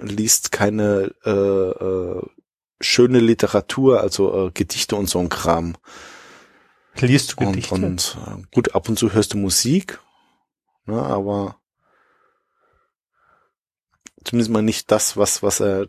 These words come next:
Speaker 1: damit gemeint hat. Und, äh, die Weiterbildung, die betreiben wir eigentlich ganz gut. Also wenn ich mir andere Leute angucke, äh, die so im Berufsleben stehen, ähm, äh,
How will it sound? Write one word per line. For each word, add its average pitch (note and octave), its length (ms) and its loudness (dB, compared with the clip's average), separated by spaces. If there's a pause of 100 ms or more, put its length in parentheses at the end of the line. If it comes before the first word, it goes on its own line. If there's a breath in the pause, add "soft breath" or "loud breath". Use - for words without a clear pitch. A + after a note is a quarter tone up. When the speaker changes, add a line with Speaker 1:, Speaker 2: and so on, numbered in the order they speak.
Speaker 1:
damit G2 400 -4
gemeint G2+ 400 -2
hat. - 360 -12
Und, G2 400 -4
äh, F#2+ 220 2 (920)
die G#2 120 -2
Weiterbildung, C3+ 640 2
die C3 80 -2
betreiben A2 460 0
wir G#2 140 6
eigentlich G#2 260 2
ganz F#2+ 260 0
gut. E3 280 -2
Also G#2 400 -2
wenn G#2 120 0
ich - 160 -6
mir G2+ 180 -2
andere A#2 300 0
Leute A#2 300 4
angucke, A#2 460 0 (1000 loud breath)
äh, G#2+ 320 2
die A2+ 100 2
so G#2+ 280 0
im G#2 140 -6
Berufsleben A2 560 2
stehen, G#2+ 520 2 (920)
ähm, G2 400 0 (2250 loud breath)
äh, G2+ 480 0